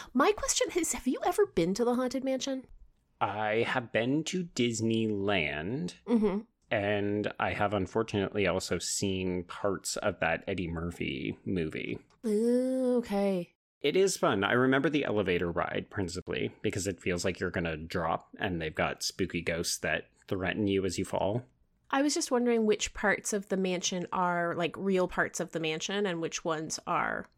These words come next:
Speaker 1: not. 'Cause it's supposed
Speaker 2: Oh.
Speaker 1: to be a
Speaker 2: Hmm.
Speaker 1: Disney, it's supposed to be a Disney Parks tie-in, and I noticed that, like, they have decked out the Haunted Mansion at Disney with Muppet stuff right now.
Speaker 2: Oh, okay.
Speaker 1: So I was just wondering, like,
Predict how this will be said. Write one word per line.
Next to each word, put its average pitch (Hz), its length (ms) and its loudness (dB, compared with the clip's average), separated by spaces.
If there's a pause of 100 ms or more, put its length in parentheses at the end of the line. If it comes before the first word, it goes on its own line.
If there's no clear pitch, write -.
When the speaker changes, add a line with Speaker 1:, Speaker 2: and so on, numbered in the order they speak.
(300)
Speaker 1:
not. 143 340 -2 (480)
'Cause 247 160 4
it's 214 120 6
supposed 220 300 6
Speaker 2:
Oh. - 20 -4
Speaker 1:
to 403 80 4
be 311 180 4
a 214 60 6
Speaker 2:
Hmm. 202 100 -8
Speaker 1:
Disney, 220 420 4
it's 196 100 -2
supposed - 220 -2
to - 40 -6
be 302 60 4
a 220 40 -2
Disney 208 240 2
Parks - 320 -2
tie-in, 208 580 2
and 202 140 2
I 202 80 6
noticed 214 440 4
that, - 180 -2 (340)
like, 190 260 4
they 190 180 4
have 175 340 -2 (180)
decked 208 320 0
out 175 200 2
the 180 60 0
Haunted 175 300 -2
Mansion 160 400 -2
at 160 220 0
Disney 151 480 -2
with 170 220 -4
Muppet - 340 -2
stuff - 360 -2
right 208 200 2
now. 220 280 0 (320)
Speaker 2:
Oh, 107 80 2
okay. 120 440 -2 (320)
Speaker 1:
So 240 240 4
I - 120 4
was 240 100 4
just 269 120 -4
wondering, 247 320 4
like, 175 440 2